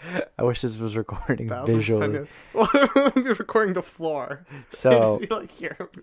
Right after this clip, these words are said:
Speaker 1: we're just enjoying a nice beer.
Speaker 2: First
Speaker 1: I'm having
Speaker 2: time
Speaker 1: a
Speaker 2: drinking on
Speaker 1: Rickards
Speaker 2: the
Speaker 1: Red.
Speaker 2: podcast.
Speaker 1: Rickards Red.
Speaker 2: Yeah, having
Speaker 1: Nick's
Speaker 2: Blue
Speaker 1: having
Speaker 2: Moon.
Speaker 1: a Belgian Moon with an orange in it. And now the floor is having a Belgian Moon. <laughs>
Speaker 2: All over my, uh, dress shirt that I had
Speaker 1: Yeah.
Speaker 2: to wear for a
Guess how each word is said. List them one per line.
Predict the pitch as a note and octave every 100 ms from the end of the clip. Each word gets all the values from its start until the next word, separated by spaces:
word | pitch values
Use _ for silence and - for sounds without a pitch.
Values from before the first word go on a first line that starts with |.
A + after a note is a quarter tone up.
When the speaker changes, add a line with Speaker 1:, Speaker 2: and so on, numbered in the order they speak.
| -
Speaker 1:
we're | C#3+
just | C#3+ D3
enjoying | C3 B2+ A#2+
a |
nice | A2+ A2+
beer. | - G#2 G2 F#2 G2 - _ _ _ _ _
Speaker 2:
First | - - C#3+
Speaker 1:
I'm | C#3+
having | C#3+
Speaker 2:
time | B2+
Speaker 1:
a |
Speaker 2:
drinking | C#3 D3
on | C#3
Speaker 1:
Rickards | D3+
Speaker 2:
the |
Speaker 1:
Red. | A#2 A2+ A2 A2
Speaker 2:
podcast. | D#3 - - - _ _ _ _ _
Speaker 1:
Rickards | A#2+ - A2 -
Red. | F#2+ F2+ F#2+ - -
Speaker 2:
Yeah, | C3+
having | - D#3 D#3
Speaker 1:
Nick's | E3+
Speaker 2:
Blue | E3
Speaker 1:
having | D3+ D3
Speaker 2:
Moon. | C3+
Speaker 1:
a | D#3+ - _ _ _ -
Belgian | C#3 C3+ C3+ B2 A#2
Moon | A2 G#2 G#2 A#2 -
with | A2+
an | A2+
orange | A#2 A2+ A2+ G2+
in | F2+
it. | G2+ - _ _ - - _ _ _
And | B2 C3+
now | D#3 E3+ A#2 C3 C3+
the | B2
floor | - C#3 D#3+
is |
having | D3 B2
a | A2
Belgian | G2 G2 F#2+ G2+
Moon. | G2 G2 A2 A#2+ - - -
<laughs> | - - -
Speaker 2:
All | E3+ E3+ E3
over | E3 E3+
my, | D#3+ D#3
uh, | D3+ C#3 C#3
dress | - D3+
shirt | - D3+
that | C#3+
I | D3+
had | D#3+
Speaker 1:
Yeah. | A#2+
Speaker 2:
to |
wear | D#3 D3+
for | - D3
a | C#3 C3+